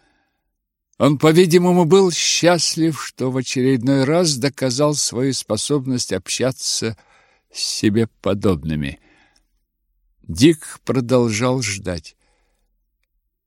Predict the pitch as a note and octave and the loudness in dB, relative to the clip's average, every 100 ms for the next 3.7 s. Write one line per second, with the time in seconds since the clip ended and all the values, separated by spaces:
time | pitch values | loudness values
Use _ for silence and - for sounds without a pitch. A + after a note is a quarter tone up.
0 | _ _ - G#2 G#2 G2 D3 - - A#2+ | _ _ -2 0 0 2 0 0 -2 0
1 | A2+ C3+ E3 D3 - G2+ - G2+ A2 G#2 | 2 2 2 0 -2 -6 -6 -4 -2 -2
2 | F#2 F2+ A#2 - F#2 - A2+ A2+ G#2 - | -4 -4 -4 -6 -8 -8 -6 -6 -6 -4
3 | - F#2+ G#2 G#2 G2+ - G2+ | -4 -2 0 -2 -4 -12 -14